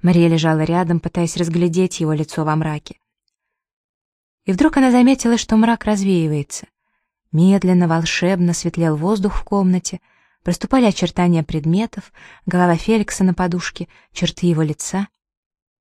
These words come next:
Луна выходила из-за туч с торжественностью хозяйки.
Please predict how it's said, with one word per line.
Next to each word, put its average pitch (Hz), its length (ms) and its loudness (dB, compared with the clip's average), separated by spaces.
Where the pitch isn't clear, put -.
Луна 254 300 6
выходила 240 480 4
из-за 202 300 4
туч 202 320 -2
с - 80 -8
торжественностью 185 1080 0
хозяйки. 151 720 -6